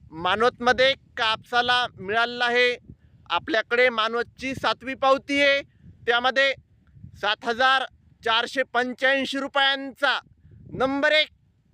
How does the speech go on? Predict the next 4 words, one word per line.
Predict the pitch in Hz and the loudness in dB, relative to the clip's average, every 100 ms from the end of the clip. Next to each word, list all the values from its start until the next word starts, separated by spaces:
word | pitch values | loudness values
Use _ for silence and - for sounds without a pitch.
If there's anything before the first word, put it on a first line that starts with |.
| _ - | _ -4
क्वालिटी | 269 277 277 285 - 285 269 - - - - | 2 4 4 -2 -2 -2 -4 -8 -10 -8 -4
कापसाला | 226 220 - 262 254 | -2 -2 -2 0 2
भाव | 247 254 262 - - 170 | 4 4 2 -6 -18 -10
मानवतमध्ये | 185 214 247 - 233 240 254 | -4 0 0 0 -2 2 2